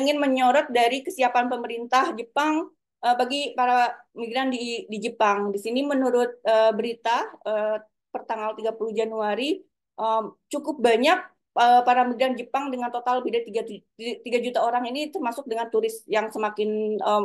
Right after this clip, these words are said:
meningkat. Eh, lalu Jepang yang multikultural itu, eh, menurutnya, eh, menyo-, eh, apa, berita ini menyorot tentang, eh, kebutuhan akan kesiapsiagaan dan respon, eh,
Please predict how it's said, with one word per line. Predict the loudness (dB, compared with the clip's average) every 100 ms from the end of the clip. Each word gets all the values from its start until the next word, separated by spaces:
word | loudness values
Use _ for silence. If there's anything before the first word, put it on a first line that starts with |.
| 0
meningkat. | -2 0 0 -2 -12 _ _ _ _ -2
Eh, | 0 4
lalu | 4 4 2 -2
Jepang | -2 -2 -2
yang | -4 -4 -2 -4
multikultural | -4 -2 -2 0 2 2 0
itu, | -4 -6 -6 -6 -8 _ _ 0
eh, | 2 4 2 -2
menurutnya, | -2 -2 0 2 2 4 2 0 -8 -6
eh, | -2 -2
menyo-, | -2 -4 -2
eh, | 0 0 0 -2 -4 _ _ _ _ _ _
apa, | 0 0
berita | 0 -2 -2
ini | 0 -2
menyorot | -4 -4 -2 -2 -2
tentang, | -10 -6 -6 -6 -10 _ _ _
eh, | 0 0 0 -2
kebutuhan | -6 -6 -6 -4 -2 -2
akan | -4 -6
kesiapsiagaan | -8 -4 -4 -4 -4 -2 0 2 0 0
dan | -2 -2
respon, | -8 -2 -2 -2 -6 _ _ -4
eh, | 0 2